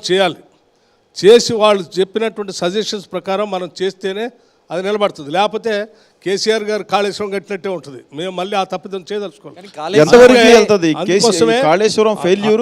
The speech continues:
Speaker 1: అందుకోసం-,
Speaker 3: ఎంతవరకు వెళ్తది?
Speaker 1: అందుకోసమే
Speaker 3: ఎవడో ఇంజనీర్, ఎవడో ఇంజనీర్ తప్పు చేస్తే లొల్లి పెడతదా కాంగ్రెస్ పార్టీ?
Speaker 1: నేను, నేను,
Speaker 3: మా
Speaker 1: నేను
Speaker 3: మీద వేస్తదా అని అంటున్నారు.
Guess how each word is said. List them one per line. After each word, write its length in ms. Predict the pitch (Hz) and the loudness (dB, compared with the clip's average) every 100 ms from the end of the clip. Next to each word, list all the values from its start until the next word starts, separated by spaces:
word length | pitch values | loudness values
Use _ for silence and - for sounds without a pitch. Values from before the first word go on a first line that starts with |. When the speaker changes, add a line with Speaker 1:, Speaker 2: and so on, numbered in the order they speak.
| 262 | -2
Speaker 1:
అందుకోసం-, 360 | 135 160 202 240 | -4 -2 0 2
Speaker 3:
ఎంతవరకు 280 | 220 208 185 | 2 2 0
వెళ్తది? 400 | 170 147 117 101 _ | -2 -2 -6 -8 _
Speaker 1:
అందుకోసమే 320 | 135 185 147 | -12 -2 2
Speaker 3:
ఎవడో 200 | 160 208 | 6 6
ఇంజనీర్, 400 | 220 247 220 220 214 - | 4 2 2 2 2 0
ఎవడో 320 | 139 185 220 | 0 2 2
ఇంజనీర్ 380 | 202 202 220 208 180 | 0 -2 -2 -2 -6
తప్పు 200 | 160 175 | -6 -4
చేస్తే 560 | 165 139 143 190 269 _ _ _ _ 120 | -4 -4 -4 -2 -4 _ _ _ _ -4
లొల్లి 220 | 143 190 | -2 0
పెడతదా 360 | 202 175 165 170 | 0 -2 -4 -4
కాంగ్రెస్ 400 | 151 160 156 156 | -6 -6 -8 -6
పార్టీ? 380 | 143 120 156 240 _ | -8 -6 -8 -8 _
Speaker 1:
నేను, 180 | 143 170 | -20 -18
నేను, 240 | 156 170 131 | -16 -8 -2
Speaker 3:
మా 140 | 147 | 0
Speaker 1:
నేను 120 | 190 | 4
Speaker 3:
మీద 120 | 214 | 4
వేస్తదా 320 | 202 180 170 175 | 4 2 0 0
అని 100 | 180 | 0
అంటున్నారు. 300 | 165 143 | -4 -6